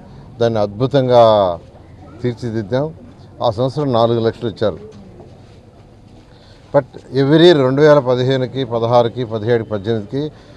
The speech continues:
డెవలప్ చేసుకుంటూ వచ్చాం. చక్కగా ఘాటు కట్టాం, మంచి ఘాటు, రోడ్లు వేసాం, అక్కడ ఒక కమ్యూనిటీ హాల్ లాంటిది కట్టాం, టాయిలెట్స్, పర్మనెంట్ టాయిలెట్స్ ఏర్పాటు చేసాం. ఇవన్నీ ఏర్పాటు చేసినందువల్ల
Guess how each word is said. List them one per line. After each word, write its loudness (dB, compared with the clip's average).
డెవలప్ 6
చేసుకుంటూ -2
వచ్చాం. -4
చక్కగా 2
ఘాటు 0
కట్టాం, -2
మంచి -10
ఘాటు, -4
రోడ్లు -2
వేసాం, -2
అక్కడ -2
ఒక -2
కమ్యూనిటీ -4
హాల్ 2
లాంటిది -2
కట్టాం, -4
టాయిలెట్స్, 2
పర్మనెంట్ 0
టాయిలెట్స్ 0
ఏర్పాటు -2
చేసాం. -10
ఇవన్నీ 2
ఏర్పాటు 4
చేసినందువల్ల 2